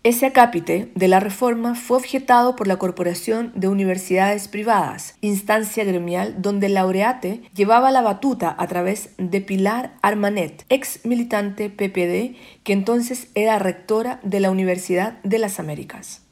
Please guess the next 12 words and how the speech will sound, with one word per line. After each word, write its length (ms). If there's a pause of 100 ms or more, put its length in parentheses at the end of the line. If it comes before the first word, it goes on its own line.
(300)
Fermandois 760
asesoró 440
a 20
la 120
corporación 840
en 100
su 140
presentación 840
ante 260
el 60
Tribunal 380
Constitucional. 880